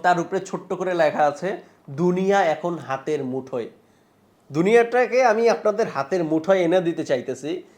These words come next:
কিন্তু আপনারা দুনিয়াটাকে প্রিন্স বার মধ্যে রেখে দিতে চাইতেছেন, কিন্তু এটা না। আপনি সব কিছু জানেন। আমার ভিডিওতে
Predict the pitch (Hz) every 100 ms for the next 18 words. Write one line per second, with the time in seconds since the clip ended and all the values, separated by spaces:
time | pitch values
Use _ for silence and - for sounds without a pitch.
0 | _ 202 202 180 190 190 156 156 175 185
1 | 185 185 180 180 185 175 170 175 170 170
2 | 170 156 147 156 135 135 127 131 113 240
3 | 123 113 165 160 208 - - - 143 165
4 | 156 160 - - _ 131 156 - 139 165
5 | 165 151 135 131 147 156 - 165 175 156
6 | 175 175 202